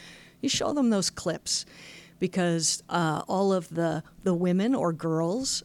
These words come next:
uh, even the female animals, um,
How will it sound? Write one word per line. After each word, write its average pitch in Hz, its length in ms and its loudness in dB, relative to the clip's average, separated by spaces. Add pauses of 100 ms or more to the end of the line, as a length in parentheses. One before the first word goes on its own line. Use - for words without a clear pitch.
(100)
uh, 156 240 0
even 160 200 -4
the 151 80 0
female 143 480 -2
animals, 156 720 -4 (140)
um, 170 520 -4